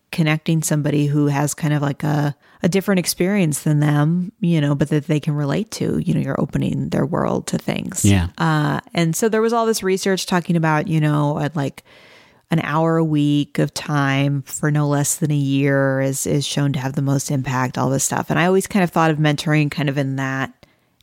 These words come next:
Speaker 1: aspect, but then I started thinking about, you know, as I become older and, and more professional, you know, I think a lot about, like, the, the mentors along your career and the value that they have.
Speaker 2: Yeah.
Speaker 1: So I, I wanted to share with you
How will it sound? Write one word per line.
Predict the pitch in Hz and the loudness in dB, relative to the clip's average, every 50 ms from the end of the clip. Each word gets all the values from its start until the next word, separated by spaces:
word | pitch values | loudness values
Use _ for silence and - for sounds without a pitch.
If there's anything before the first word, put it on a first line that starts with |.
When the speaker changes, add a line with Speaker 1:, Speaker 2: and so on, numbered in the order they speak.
| - - | -6 -2
Speaker 1:
aspect, | 220 233 240 - - - 180 165 156 - - - | 0 0 0 -2 -2 0 0 0 0 -2 -4 -4
but | - 190 | -4 0
then | 180 196 190 | 0 2 2
I | 190 | 2
started | 185 - 190 175 170 165 | 0 0 0 0 0 0
thinking | - 170 160 - 165 160 | 0 -2 0 2 0 2
about, | 147 151 143 143 139 135 254 - - | 2 2 2 2 2 0 -2 -8 -6
you | - 170 175 | -2 0 2
know, | 156 139 139 | 2 2 2
as | 143 143 - | 0 0 0
I | 147 147 143 - _ - 170 | 0 -2 -2 -4 _ -10 -8
become | 165 - - 147 143 | -6 -2 -2 -2 -2
older | - 147 151 151 147 147 143 147 | 0 0 0 0 0 0 0 0
and, | 147 143 143 143 147 160 185 - | 0 -2 -2 -4 -6 -6 -8 -8
and | - - 143 143 143 139 | -6 -6 -4 -2 -2 -2
more | 143 143 139 135 | -2 -2 -2 -2
professional, | - - 143 - - 139 143 - - - 147 139 135 139 135 - - - - - - - - - - - _ _ - | -2 -6 -6 -2 -2 -2 -2 -2 -2 -2 -2 -2 -2 -2 -4 -8 -16 -20 -20 -20 -20 -20 -20 -20 -20 -20 _ _ -4
you | - 170 156 | 0 0 2
know, | 147 | 2
I | 139 | 0
think | 139 - - 156 | -2 -4 -6 -6
a | - 139 | -6 -6
lot | 135 131 139 143 | -4 -2 -4 -2
about, | - 143 - 127 123 - - - - - | -4 -4 -4 -2 -2 -2 -4 -4 -6 -6
like, | - - - | -6 -6 -4
the, | - - - - - - | -4 -2 -2 -2 -2 2
the | - 147 | 2 4
mentors | 143 143 151 156 - - 143 143 143 - - | 4 4 4 2 2 2 2 2 2 2 0
along | - - 147 139 131 131 135 135 143 139 160 - | -4 -6 -6 -6 -4 -4 -4 -4 -4 -6 -6 -6
your | - 143 147 | -4 -4 -4
career | - - - - 208 220 294 311 - - - | -4 -6 -8 -4 -2 0 2 2 2 2 2
and | - - 151 | 0 0 0
the | 147 | 0
value | 165 - 143 - - 156 - | 0 0 0 0 0 0 0
that | - - - | -2 -2 -2
they | - - 165 | -2 -2 -2
have. | 165 180 - - - - - | 0 -2 -2 -2 -4 -2 -2
Speaker 2:
Yeah. | 139 185 254 277 156 85 76 - - - - - | 0 0 0 0 0 -2 -2 -4 -10 -20 -20 -14
Speaker 1:
So | - - - 208 | -8 -2 0 2
I, | 202 190 185 - - | 2 2 2 0 0
I | - 185 185 | 0 0 0
wanted | 180 180 190 196 202 220 202 - | 2 2 0 2 2 0 -2 0
to | - 220 185 180 | 0 0 2 2
share | 180 - - - 190 185 185 185 | 0 0 0 0 0 2 2 2
with | 190 185 - - | 0 0 0 0
you | 156 147 143 143 143 143 143 151 | 0 2 2 0 0 -2 -2 -4